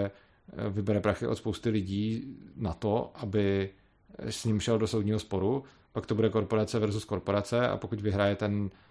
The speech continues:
eh, kdo jako žaloval toho znečišťovatele, tak, eh, potom ten znečišťovatel to bude muset zaplatit a zaplatí peníze je-, jednak té korporaci, která do toho šla, a jednak těm lidem, který,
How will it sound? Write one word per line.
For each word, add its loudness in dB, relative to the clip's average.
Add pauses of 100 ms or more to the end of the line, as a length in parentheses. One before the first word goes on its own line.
(160)
eh, -14 (1000)
kdo 0
jako -4
žaloval 2
toho 0
znečišťovatele, 0 (460)
tak, 0
eh, 0
potom 0
ten 2
znečišťovatel 0
to 0
bude 2
muset 0
zaplatit 0
a -2
zaplatí 0
peníze 2
je-, -4
jednak 0
té -2
korporaci, -2
která 0
do 0
toho 0
šla, 2
a 2
jednak 0
těm -2
lidem, 0
který, -4